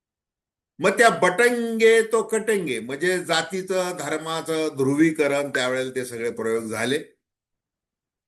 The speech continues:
आता महानगरपालिका निवडणुका जिंकायच्या आहेत, मग आता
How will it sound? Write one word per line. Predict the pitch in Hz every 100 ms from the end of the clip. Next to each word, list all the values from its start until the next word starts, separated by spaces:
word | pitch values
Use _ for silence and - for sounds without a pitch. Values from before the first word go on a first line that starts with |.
| -
आता | 165 - 226 208 226
महानगरपालिका | 220 156 196 233 233 247 247 220 214 214 214 220
निवडणुका | 196 165 165 160 160 170
जिंकायच्या | 147 127 113 117 120 113
आहेत, | 95 90 _ _ _ _ _ _ _ _ _ _ _ _ _ -
मग | 180
आता | 196 226 233 233 208